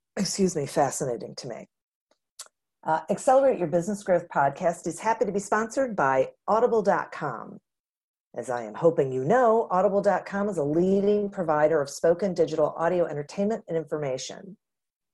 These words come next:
W-, and while they do have thousands of titles to choose from, they also have Audible originals, podcasts, guided meditations, and more. Uh, I know for myself,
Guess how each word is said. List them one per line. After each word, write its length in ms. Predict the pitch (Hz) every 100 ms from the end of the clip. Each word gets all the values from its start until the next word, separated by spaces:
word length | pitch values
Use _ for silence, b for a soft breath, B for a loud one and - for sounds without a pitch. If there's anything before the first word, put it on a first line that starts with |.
| _ _
W-, 160 | - -
and 140 | 180
while 220 | 165 165 165
they 200 | 175 170
do 260 | 185 185
have 340 | 175 165 156 - _ - -
thousands 920 | 202 196 190 160 120 120 131 - - _ _ _
of 240 | 170 151
titles 440 | 143 180 160 160 -
to 80 | 156
choose 360 | - 196 185
from, 420 | - 120 123 175 190 _
they 160 | 156
also 360 | 139 143 143 139
have 320 | 123 117 120 - _ _
Audible 340 | 147 143 139 131
originals, 840 | 151 180 185 175 170 165 - - -
podcasts, 800 | 160 156 151 165 151 147 - - -
guided 340 | 127 127 117
meditations, 1120 | 120 113 - 196 196 - 196 185 185 180 - - _ -
and 180 | 160 147
more. 380 | 127 120 - _ _ _ _ _ _ _ _ _ _ _ -
Uh, 240 | 160 151 180
I 140 | 175
know 140 | 180
for 140 | 175 175
myself, 640 | 156 151 175 175 220 -